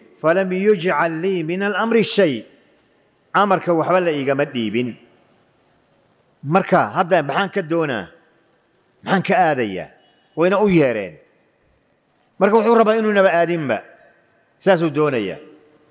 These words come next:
Laakiin ra'yigii Xafsa waa ka duwanaa mowqifkiisa iyo ra'yigiisa. Faqaalad, wuuna ka ra'yi qaadan jiray, maadaamay walaashina tahay, Umm al-Mu'miniinna ay tahay. Faqaalad waxay tiri, "Alxiq,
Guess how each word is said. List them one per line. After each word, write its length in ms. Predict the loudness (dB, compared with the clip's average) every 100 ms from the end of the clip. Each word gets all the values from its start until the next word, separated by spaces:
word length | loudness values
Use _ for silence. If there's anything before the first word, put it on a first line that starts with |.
| _ _ _ _ _
Laakiin 380 | -2 -2 0 -2
ra'yigii 640 | 0 2 2 2 0 0 -2
Xafsa 560 | -2 -4 -4 -6 -6 -8 _ _ -4
waa 100 | -2
ka 160 | 0 -2
duwanaa 460 | 0 0 0 -2 -2
mowqifkiisa 600 | -2 -2 -6 -6 -4 -2
iyo 100 | -2
ra'yigiisa. 560 | -2 -4 -6 -10 -14 _ _ _ _ _ _ _ -4
Faqaalad, 480 | -4 0 0 0
wuuna 240 | -4 -8 -6
ka 120 | -2
ra'yi 280 | 0 0 -2
qaadan 380 | 0 0 0 -4
jiray, 380 | -2 -2 -4 -10 _ _ -4
maadaamay 460 | -2 2 2 2 0
walaashina 580 | 2 2 2 0 -2 0
tahay, 360 | 0 0 -2 -6 _ _
Umm 220 | -2 0 2
al-Mu'miniinna 880 | 0 -2 -2 0 2 2 2 0 -2 _ _ _ -4
ay 120 | -2 -2
tahay. 420 | -6 -10 -12 -14 _ _ _ _ _ _ _
Faqaalad 560 | -6 -4 2 2 2 0
waxay 320 | -2 0 -2
tiri, 340 | -2 -4 -2 -4 -10 -20 _ _ _ -4
"Alxiq, 540 | -2 -2 -6 -8 -10